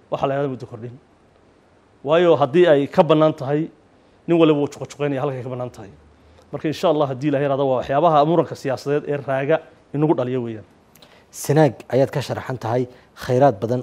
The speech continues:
Speaker 2: oo dabiici ah oo buuro, bad iyo beriba iskugu jira ayaa, eh, ay leedahay. Xeer nooceeya ayaa doonaysaa in loo sameeyo si loogu horumariyo khayraadkaasi gobolka bulshadu nooga faa'iidaysato?
Speaker 1: Een, waa su'aal wanaagsan. Horta, waxa weeyaan, gobolka Sanaag waa gobolka ugu weyn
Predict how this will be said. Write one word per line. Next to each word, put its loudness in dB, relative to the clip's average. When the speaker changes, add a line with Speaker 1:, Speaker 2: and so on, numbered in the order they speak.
Speaker 2:
oo -6
dabiici -2
ah 0
oo -4
buuro, -2
bad -2
iyo -4
beriba 4
iskugu -10
jira -8
ayaa, -4
eh, 2
ay -2
leedahay. -2
Xeer 4
nooceeya 2
ayaa 0
doonaysaa -4
in -4
loo 0
sameeyo -6
si -8
loogu 0
horumariyo -2
khayraadkaasi -2
gobolka -2
bulshadu -6
nooga -6
faa'iidaysato? -14
Speaker 1:
Een, 2
waa 6
su'aal 4
wanaagsan. 0
Horta, -4
waxa 4
weeyaan, 8
gobolka 0
Sanaag -2
waa 0
gobolka -4
ugu -4
weyn -4